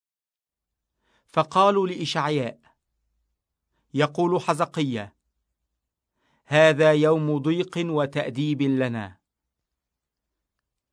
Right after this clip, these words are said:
فكأن حالنا هو حال امرأة حان وقت ولادتها،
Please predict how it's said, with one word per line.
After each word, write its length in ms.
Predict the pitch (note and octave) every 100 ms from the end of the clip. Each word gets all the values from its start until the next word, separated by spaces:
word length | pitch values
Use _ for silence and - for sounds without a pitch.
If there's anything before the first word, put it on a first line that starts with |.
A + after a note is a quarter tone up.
| _ _ _
فكأن 600 | - D3 D#3+ D#3 D3+ C#3+
حالنا 600 | C#3+ E3 E3+ E3 E3 D#3
هو 260 | C#3+ C#3
حال 360 | C3+ - D#3+ D#3+
امرأة 600 | D#3 C#3+ D#3+ D#3+ D3+ C#3
حان 340 | - D3 D3
وقت 400 | C#3 D3 E3+ -
ولادتها، 1000 | D3+ C#3 C3+ C3 C3 D#3+ D3+ C#3 D3 D3